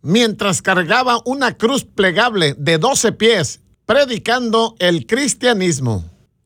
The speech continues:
Qué increíbles e impresionantes hazañas lograron realizar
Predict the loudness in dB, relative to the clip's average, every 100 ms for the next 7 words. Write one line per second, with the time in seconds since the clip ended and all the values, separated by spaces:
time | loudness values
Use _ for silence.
0 | _ -2 -2 -2 -2 0 2 2 -2 -2
1 | -4 -2 0 -2 -2 -2 0 0 0 -2
2 | -2 0 0 0 0 -2 -4 -8 _ 0
3 | 2 2 -2 -2 -4 -2 -2 2 2 0